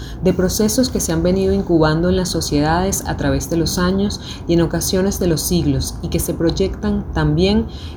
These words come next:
quién sabe por cuántos años, hacia el futuro.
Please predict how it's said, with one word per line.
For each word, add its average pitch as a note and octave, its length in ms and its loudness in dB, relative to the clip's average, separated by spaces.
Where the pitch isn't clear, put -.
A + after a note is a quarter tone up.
quién E3+ 240 4
sabe G3+ 380 2
por D#3 280 0
cuántos E3+ 460 -2
años, G#3+ 460 0
hacia D#3 220 0
el C#3 40 0
futuro. B2+ 640 -4